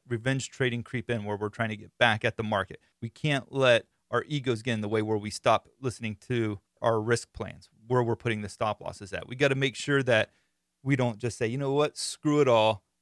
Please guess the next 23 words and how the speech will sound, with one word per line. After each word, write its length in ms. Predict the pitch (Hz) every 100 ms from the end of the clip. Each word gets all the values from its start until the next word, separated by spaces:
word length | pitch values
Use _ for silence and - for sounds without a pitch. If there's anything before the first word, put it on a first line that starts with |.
| _ -
I'm 140 | 139
going 320 | 127 123 120
a 60 | 113
hundred 280 | 98 120 110
percent 420 | 127 - 123 -
long. 440 | 117 107 107 107 -
I'm 140 | 127
going 240 | 117 117 113
to 80 | 107
risk 340 | 107 120 -
it 60 | 117
all 140 | 110
in 60 | 110
this 160 | 101
one 160 | 117 113
trade 240 | - 107
and 80 | 104
try 140 | 110
to 80 | 107
make 180 | 104 95
some 140 | 92
serious 340 | 90 - 104 101
bank." 380 | - 139 -